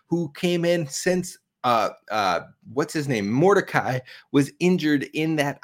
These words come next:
Iowa game. Now, this was his best game by far. Locke's best game came against this Illinois team.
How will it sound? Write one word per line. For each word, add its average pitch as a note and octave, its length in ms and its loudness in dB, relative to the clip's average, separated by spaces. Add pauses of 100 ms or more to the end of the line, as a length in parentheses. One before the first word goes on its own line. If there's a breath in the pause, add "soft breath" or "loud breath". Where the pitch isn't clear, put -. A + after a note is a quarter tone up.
Iowa C3 300 0
game. A2+ 380 -4 (240 loud breath)
Now, B2+ 160 -2
this F3 280 -2
was F3+ 160 -2
his F3+ 200 -2
best D#3 340 -2
game D#3+ 300 -2
by D#3 240 -4
far. D#3 340 0
Locke's A#2+ 440 -2
best D#3+ 360 -4
game F3 260 0
came E3+ 300 -4
against D#3+ 320 -4
this D#3+ 180 -4
Illinois D3+ 360 -2
team. C#3 340 -4